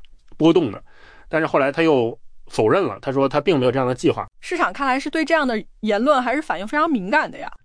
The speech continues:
Speaker 1: 对呀，因为投资者们就是很担心说这种因为政策上的分歧就去撤换央行的官员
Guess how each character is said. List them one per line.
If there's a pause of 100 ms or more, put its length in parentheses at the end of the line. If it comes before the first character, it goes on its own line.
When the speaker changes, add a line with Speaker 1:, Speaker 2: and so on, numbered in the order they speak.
(140)
Speaker 1:
对
呀，
因
为
投
资
者
们
就
是
很
担
心
说
这
种
因
为
政
策
上
的
分
歧
就
去
撤
换
央
行
的
官
员